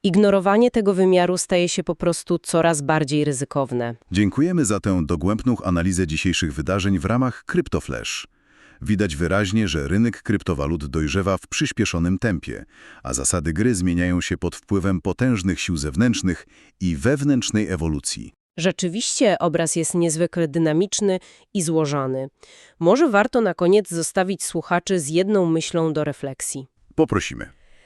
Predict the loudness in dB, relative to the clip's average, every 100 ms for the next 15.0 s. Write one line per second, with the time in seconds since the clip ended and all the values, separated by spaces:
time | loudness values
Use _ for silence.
0 | -12 -4 2 2 2 0 0 2 4 2
1 | 0 0 0 -2 -2 2 4 4 4 2
2 | -2 -2 -4 -4 -4 0 2 0 -2 -2
3 | -2 -2 -2 -6 -4 -4 -4 -2 -2 0
4 | -2 0 -4 -6 _ _ 0 0 0 -12
5 | -4 -4 0 -2 -2 -4 -2 -2 _ _
6 | _ _ _ _ -4 -2 2 0 2 -4
7 | -4 0 2 4 2 0 0 0 0 0
8 | 2 2 2 0 -2 -2 -2 -2 -2 -2
9 | 2 0 0 -4 -2 0 0 -2 -4 -4
10 | -6 -6 -10 -16 -18 -20 _ _ -20 -20
11 | -12 -2 -2 2 0 0 -2 -2 -2 -2
12 | 4 4 4 2 0 0 0 -2 -4 -6
13 | -6 -6 -8 -2 0 0 0 0 0 -2
14 | 0 0 0 -4 -8 -6 -8 -8 -12